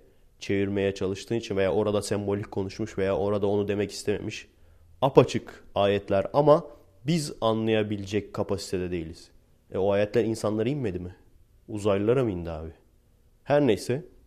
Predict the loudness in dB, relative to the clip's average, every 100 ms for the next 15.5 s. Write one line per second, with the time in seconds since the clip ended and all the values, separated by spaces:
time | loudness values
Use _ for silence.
0 | -20 _ -16 0 4 4 4 2 4 6
1 | 6 6 6 6 4 2 -2 -4 -8 -10
2 | -20 _ _ _ _ -20 -18 -10 0 0
3 | 2 0 2 0 -4 -20 -20 _ _ _
4 | _ -2 -2 0 -2 0 -2 -6 -12 -10
5 | -12 -12 -14 -16 -20 _ _ _ _ _
6 | -10 -2 0 2 0 2 2 2 -6 -20
7 | -20 -20 -18 -12 -8 -4 -4 0 0 4
8 | 2 0 -6 -4 -4 -6 -16 -20 -20 -20
9 | -20 -4 0 2 2 4 4 4 0 2
10 | 0 -2 -10 -14 -20 _ _ _ _ -12
11 | -10 -8 -6 -2 0 -2 0 -2 0 -4
12 | -2 -8 -10 -16 -18 _ _ _ _ _
13 | -4 0 0 2 0 0 4 4 4 4
14 | 2 2 -2 -2 -4 -4 -6 -4 -4 -2
15 | 0 0 0 0